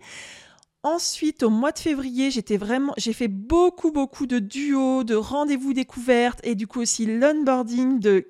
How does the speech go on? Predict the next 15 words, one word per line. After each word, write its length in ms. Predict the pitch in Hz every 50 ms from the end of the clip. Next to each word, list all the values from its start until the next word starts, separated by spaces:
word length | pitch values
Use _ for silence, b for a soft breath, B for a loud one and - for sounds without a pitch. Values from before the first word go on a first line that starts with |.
| _ -
Expérience 460 | 262 - - - 247 226 226 240 -
trois 120 | - 220
cent 160 | 208 - 220
soixante. 500 | 214 - 214 202 - - 226 233 285 - -
Et 80 | - 220
ça, 160 | - - 240
c'était 240 | - - 220 - 208
vraiment 480 | 180 208 208 214 254 277 302 294 285
chouette 400 | 277 - - 247 226 220 233 233 _
parce 160 | - 226 -
que 80 | - 226
du 140 | 185 208
coup, 160 | - - 254 202
des 100 | 214 202
rendez-vous 560 | 202 214 226 233 233 269 233 202 220 240